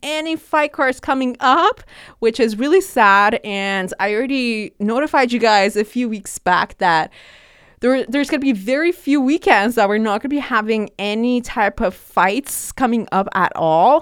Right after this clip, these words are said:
which is really sad. But again, do not despair because this is because most of the great fights are going to be featured on some of the m-, other main cards that are going to be happening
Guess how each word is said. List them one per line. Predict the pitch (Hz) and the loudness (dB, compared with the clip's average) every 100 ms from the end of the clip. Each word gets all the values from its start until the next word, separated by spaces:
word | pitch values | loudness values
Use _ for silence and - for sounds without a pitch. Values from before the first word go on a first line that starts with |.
| - | 0
which | 190 190 | -4 -2
is | 196 180 - - - | -4 -4 -8 -20 -14
really | 254 370 554 | -6 -2 -2
sad. | - 254 247 254 | 0 2 2 2
But | 240 | 0
again, | 220 208 226 220 | -2 0 0 0
do | 226 | -2
not | 220 226 | -4 -4
despair | 285 - - 214 214 226 | -6 -8 -4 -2 0 -2
because | 226 - 226 202 196 196 | -6 -8 -2 0 0 -2
this | 214 240 | -4 -4
is | 285 | -8
because | 262 240 220 202 196 - _ | -10 -6 -2 -2 -4 -14 _
most | 214 233 - | -6 -6 -4
of | 330 330 | -6 -4
the | 294 | -6
great | 196 226 233 | -6 -8 -8
fights | - 220 233 240 | -4 -2 0 -2
are | 214 | -4
going | 190 190 | -4 -8
to | |
be | 208 | -10
featured | - - 240 247 214 196 - | -12 -10 -8 -4 -2 -2 -4
on | 185 | -10
some | 196 202 208 | -8 -8 -6
of | |
the | 185 180 175 - - - - - | -2 0 -2 -8 -20 -20 -18 -8
m-, | 196 196 - | -8 -8 0
other | 233 254 320 302 | 2 4 4 2
main | 277 269 | 2 -2
cards | 269 269 254 196 202 | -4 -2 -2 -2 -2
that | 202 | -2
are | 196 | -2
going | 196 196 | -4 -6
to | 196 | -6
be | 190 | -8
happening | 196 208 202 - 202 185 | -8 -4 -6 -4 -6 -4